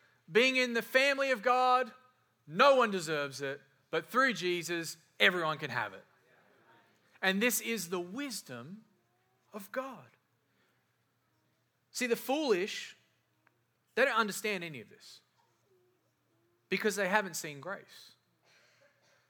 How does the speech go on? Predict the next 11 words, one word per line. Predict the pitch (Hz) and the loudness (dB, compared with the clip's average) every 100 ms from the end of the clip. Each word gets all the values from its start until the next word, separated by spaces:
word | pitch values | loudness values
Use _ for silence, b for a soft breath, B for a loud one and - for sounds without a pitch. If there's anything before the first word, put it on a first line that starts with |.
| b b | b b
It's | 208 | -2
like, | 247 220 | 0 2
it's | 220 | 2
like | 226 226 | 2 0
trying | - 233 240 196 | 2 2 2 -2
to | |
get | 190 202 | -2 -2
the | 180 | -4
world | 165 190 196 175 | -6 -4 -4 -6
to | 208 | -8
understand | 180 165 151 - 202 185 143 147 | -8 -8 -12 -12 -10 -10 -12 -16